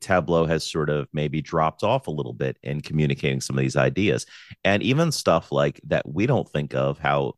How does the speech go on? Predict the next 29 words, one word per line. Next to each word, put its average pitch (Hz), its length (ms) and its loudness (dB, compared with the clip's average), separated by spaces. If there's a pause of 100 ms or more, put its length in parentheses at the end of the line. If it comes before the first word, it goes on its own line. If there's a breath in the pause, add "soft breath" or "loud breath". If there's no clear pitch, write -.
we're 78 160 -2
both 80 320 0
Tableau 71 280 0
visionaries, 64 600 -6 (440 soft breath)
how 98 280 2
that 85 240 2
was 101 200 -2
renamed 87 600 -2
about 73 280 -2
two 101 160 -4
years 69 280 -2
ago 65 220 -2
from 69 200 -4
Tableau 69 400 0
Zen 67 240 -2
Master, 67 340 -4
Tableau 67 340 -2
Visionary. 64 460 -4 (300 soft breath)
Tableau 101 360 4
Zen 113 220 2
Master 95 260 0
had 76 80 2
been 80 120 -2
around 78 360 0
for - 120 -6
a 78 60 -4
very 67 400 0
long 64 320 -2
time. 71 420 -2